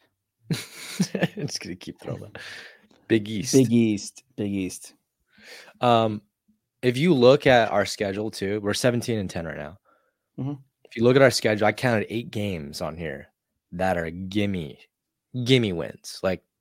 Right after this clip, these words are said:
Speaker 1: we're talking Cardinal Ward, Delaware State, Rice, Texas State, Houston Christian, Texas A and M Commerce, U N C Greensboro, and then U T Arlington. So if you take those eight, eight wins away, we're a nine and ten team.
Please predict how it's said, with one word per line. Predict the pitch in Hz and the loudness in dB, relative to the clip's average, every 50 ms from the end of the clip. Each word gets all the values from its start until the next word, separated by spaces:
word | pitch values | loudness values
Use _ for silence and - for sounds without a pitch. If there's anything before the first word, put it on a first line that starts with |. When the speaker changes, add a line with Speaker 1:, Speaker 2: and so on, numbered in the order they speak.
| _ _ - | _ _ -4
Speaker 1:
we're | 107 | -2
talking | 98 104 101 98 95 95 95 | 0 0 0 0 -2 -4 -6
Cardinal | 92 - 101 101 101 98 98 | -4 -2 -2 -2 0 0 0
Ward, | 95 95 95 92 92 92 90 87 _ _ _ _ _ | 0 2 2 2 0 -2 -4 -8 _ _ _ _ _
Delaware | - 101 95 92 90 90 | -6 -4 -2 -2 -2 -2
State, | 90 - - - - 90 87 87 87 - - - | -2 -4 -6 -4 -2 -2 0 0 -2 -4 -8 -10
Rice, | 85 85 90 87 87 85 82 - - - - - - - - - _ _ _ _ _ - | -6 -4 -2 0 0 -2 -2 -4 -4 -4 -6 -6 -8 -12 -20 -20 _ _ _ _ _ -8
Texas | - - 95 - - 98 90 | -4 -4 -4 -4 -6 -8 -8
State, | - - - 87 85 82 78 - _ | -8 -6 -4 -2 -2 -2 -4 -8 _
Houston | - - - 101 - - - 95 92 | -16 -10 -10 -8 -8 -8 -10 -10 -10
Christian, | - - 90 87 - - - 82 80 78 82 82 _ - | -8 -8 -8 -8 -8 -8 -8 -8 -8 -8 -10 -14 _ -10
Texas | - 95 - 90 - - | -10 -10 -8 -8 -8 -6
A | 92 | -6
and | 87 85 | -6 -6
M | 82 | -8
Commerce, | 78 - 90 82 82 82 80 80 - - - - - - _ _ _ _ _ _ - | -8 -8 -8 -8 -6 -6 -8 -8 -8 -8 -10 -10 -14 -20 _ _ _ _ _ _ -6
U | 95 95 | -4 -4
N | 92 92 | -4 -4
C | - - | -4 -8
Greensboro, | 92 92 92 92 90 90 85 - 82 85 85 82 82 82 - _ _ _ _ _ _ _ - | -8 -8 -6 -6 -6 -6 -6 -6 -4 -4 -2 -2 -4 -6 -8 _ _ _ _ _ _ _ -10
and | 90 90 | -8 -8
then | 87 87 | -6 -6
U | 85 90 | -8 -8
T | - - 82 | -8 -6 -4
Arlington. | 80 78 73 73 78 80 - - - - _ _ _ _ _ _ _ _ _ _ _ _ | -4 -4 -4 -6 -10 -12 -14 -14 -14 -16 _ _ _ _ _ _ _ _ _ _ _ _
So | - - | -6 -2
if | 90 | -2
you | 107 | 0
take | 101 - 143 135 - | 4 6 6 8 10
those | 151 139 151 | 10 10 12
eight, | 147 147 147 - _ - | 10 8 8 6 _ 6
eight | - 156 135 | 6 6 6
wins | 131 143 147 147 131 | 6 6 6 6 6
away, | 127 120 120 131 135 120 95 87 90 - _ _ _ _ _ _ _ _ _ - | 6 6 8 8 6 6 4 2 -2 -4 _ _ _ _ _ _ _ _ _ -8
we're | - 101 101 98 | -4 -2 0 0
a | 95 | 0
nine | 95 92 98 98 107 104 | 0 0 0 0 0 0
and | 101 98 95 | -2 -2 -4
ten | - 101 101 92 85 | -4 -4 -6 -6 -6
team. | 80 - 90 78 - | -8 -10 -14 -14 -16